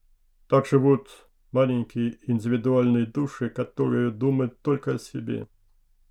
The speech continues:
Такие души воспринимают всё в мире в соответствии с тем, как это относится лично к ним. Меня любят или не любят, мне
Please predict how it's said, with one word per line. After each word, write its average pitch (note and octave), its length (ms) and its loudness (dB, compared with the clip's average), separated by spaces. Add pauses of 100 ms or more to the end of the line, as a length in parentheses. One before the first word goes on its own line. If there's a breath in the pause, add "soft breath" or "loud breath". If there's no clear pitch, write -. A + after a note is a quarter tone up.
(920)
Такие C#3 320 4
души C#3+ 340 2
воспринимают C#3 1120 4
всё - 240 2
в B2+ 140 2
мире C#3 320 2
в - 80 -10
соответствии B2 720 -2
с - 160 -12
тем, D#3 280 0
как - 460 -2
это B2+ 540 -2
относится A#2+ 920 -6
лично A#2+ 520 -6
к - 120 -16
ним. A2+ 340 -8 (1300)
Меня C3+ 220 6
любят D#3 440 2
или A2+ 160 0
не G#2+ 160 0
любят, C#3 600 2
мне B2 640 2